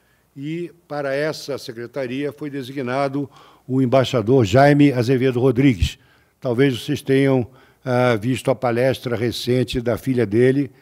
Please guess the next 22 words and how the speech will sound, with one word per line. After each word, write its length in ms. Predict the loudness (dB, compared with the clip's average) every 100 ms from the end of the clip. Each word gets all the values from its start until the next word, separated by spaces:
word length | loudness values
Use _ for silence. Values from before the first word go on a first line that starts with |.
| _ _
que 100 | -16
foi 200 | -4 0
minha 180 | 0 -2
funcionária 640 | -4 -6 -4 -2 0 0
há 20 |
muitos 340 | 0 -2 -2 -2
anos 220 | -2 -2
em 60 | -4
Bruxelas, 640 | -6 -4 0 2 0 -4 -10 -20 -20 _ _
a 320 | 0 2 2
Maria 300 | 0 0 0
Celina, 580 | 0 0 4 4 2 -2 -12 _
e 100 | -6
que 100 | -2
agora, 340 | 0 2 2
inclusive, 360 | 0 -2 -6 -6
vem 360 | -2 2 4 2
chefiar 600 | 0 -2 0 2 2 -2 -16 -20 _ _
a 200 | -2 -2
Associação 680 | -2 -6 -6 -6 -6 -6 -6
dos 140 | -6
Diplomatas. 680 | -6 -4 -2 -2 -4 -14